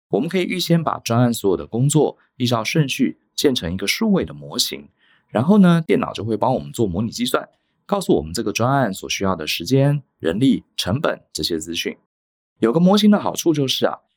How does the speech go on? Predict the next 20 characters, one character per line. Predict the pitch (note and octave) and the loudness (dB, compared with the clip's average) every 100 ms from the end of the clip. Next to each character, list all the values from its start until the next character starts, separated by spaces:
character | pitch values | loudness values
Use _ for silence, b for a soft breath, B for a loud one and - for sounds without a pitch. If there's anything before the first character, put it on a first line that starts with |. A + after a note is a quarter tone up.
| _ | _
如 | - D#3 | 2 2
果 | F#3 A2+ | 4 0
专 | C#3 | 2
案 | D3 C3 | 2 0
发 | C3+ | -2
生 | C#3 C3+ | 0 0
了 | A#2+ | 0
变 | C#3+ F#3+ | 2 2
动， | C#3+ D3 - _ _ _ | 2 -2 -6 _ _ _
比 | F#2 | -4
方 | C3 D#3+ | 0 0
说 | E3+ E3+ E3+ | 2 2 2
老 | C3 C3+ | 0 0
板 | A#2+ F2 | 0 -2
想 | D#2+ D2 F2+ | -4 -6 -8
要 | |
提 | G#2+ | -8
早 | F2 D2+ | -6 -6
完 | D2 E2 | -6 -2
工， | B2+ D3+ | 0 2